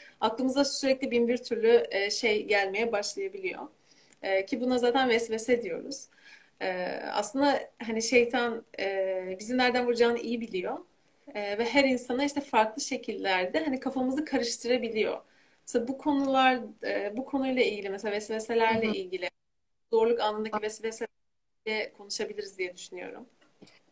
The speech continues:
Speaker 2: Aynen, aynen. Buna şöyle girebiliriz. Şimdi Allah bizi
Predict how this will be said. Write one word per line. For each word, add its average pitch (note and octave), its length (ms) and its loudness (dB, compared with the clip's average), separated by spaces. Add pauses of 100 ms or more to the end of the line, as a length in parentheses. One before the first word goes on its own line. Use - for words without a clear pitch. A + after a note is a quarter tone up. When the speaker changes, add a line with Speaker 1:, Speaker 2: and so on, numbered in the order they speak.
(300)
Speaker 2:
Aynen, A#3 460 2
aynen. A3+ 500 2
Buna C#4 400 2 (140)
şöyle C4+ 680 6
girebiliriz. F3 640 2
Şimdi A#3+ 400 2 (240)
Allah A3+ 340 8
bizi A3+ 180 2